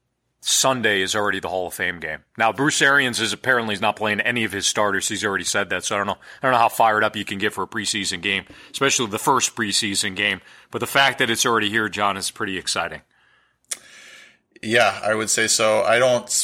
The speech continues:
Speaker 2: if, I don't know if listeners know this, but I don't spend a lot of time watching, uh, preseason. I don't know how much, do you watch pre-, preseason games?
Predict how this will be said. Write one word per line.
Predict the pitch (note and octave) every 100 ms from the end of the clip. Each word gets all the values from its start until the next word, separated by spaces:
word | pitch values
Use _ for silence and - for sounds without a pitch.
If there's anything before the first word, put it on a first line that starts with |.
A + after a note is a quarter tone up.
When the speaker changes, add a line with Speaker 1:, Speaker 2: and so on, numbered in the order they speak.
| - -
Speaker 2:
if, | G#2 F#2+
I | G2
don't | A2+
know | A2
if | F#2+ - -
listeners | G2+ - F#2 E2+
know | G2+
this, | F2+ E2+
but | - E2
I |
don't | A2+ F2+
spend | - F2+
a | E2+
lot | D#2+
of |
time | - E2 E2
watching, | E2 F2 - G#2 G#2+ G#2+ _ _ _
uh, | G2+ G2+ F#2+
preseason. | - A2 - A2 A2 A2+ A2
I |
don't | G#2+
know | A#2
how |
much, | G#2 - -
do | G#2+
you |
watch | B2 C3 -
pre-, | - B2+
preseason | - C3+ B2+ C3 B2
games? | C3 C3 - - -